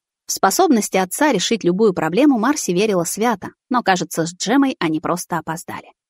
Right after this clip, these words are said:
Она внимательно оглядела Тайджи и призналась себе, что Акчай представительный мужчина. Он стоял рядом с князем, широко расставив ноги, как будто утверждаясь на этом месте.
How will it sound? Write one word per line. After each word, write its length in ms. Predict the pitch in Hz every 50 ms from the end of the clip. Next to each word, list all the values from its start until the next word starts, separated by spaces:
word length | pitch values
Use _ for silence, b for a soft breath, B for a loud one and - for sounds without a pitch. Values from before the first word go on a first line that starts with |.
| _ _ _ _ _ _ _ _ _
Она 180 | - 277 392 381
внимательно 540 | 269 202 202 254 294 - 214 185 180 175 170
оглядела 420 | 170 180 190 196 226 208 180 170
Тайджи 460 | - 156 151 160 175 - 285 339 349 - -
и 80 | 285
призналась 500 | 285 226 214 202 196 208 208 185 165 -
себе, 320 | - - 156 156 214 277 285
что 200 | - - 175 147
Акчай 360 | 147 - - - 185 233 262
представительный 760 | - - 180 - - - 262 247 180 147 - 151 156 165 175 180
мужчина. 480 | 208 202 - - - 117 95 - - _ _ _ _ _ _ _ _ _ _ _ _
Он 160 | - 349 453
стоял 440 | 381 - - - 156 180 220 240 190
рядом 300 | 156 160 180 180 160 156
с 80 | - -
князем, 400 | - 175 196 262 294 - 202 180
широко 340 | - - 151 151 - - 214
расставив 480 | 170 - - - 165 151 127 135 -
ноги, 240 | 165 196 254 240 196
как 180 | 180 131 151 165
будто 300 | 180 185 - - 180 175
утверждаясь 600 | 170 180 185 202 208 - 196 185 156 139 - -
на 120 | 123 117
этом 240 | 120 - 127 139 110
месте. 340 | 90 - - - - -